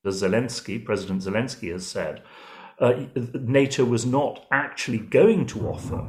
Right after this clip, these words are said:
membership to Ukraine, uh, in any foreseeable future,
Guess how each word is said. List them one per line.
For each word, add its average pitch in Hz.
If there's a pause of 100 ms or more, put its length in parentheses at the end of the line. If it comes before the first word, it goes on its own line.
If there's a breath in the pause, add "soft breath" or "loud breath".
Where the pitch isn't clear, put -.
(360)
membership 98
to 107
Ukraine, 92 (260)
uh, 101
in 107
any 95
foreseeable 92
future, -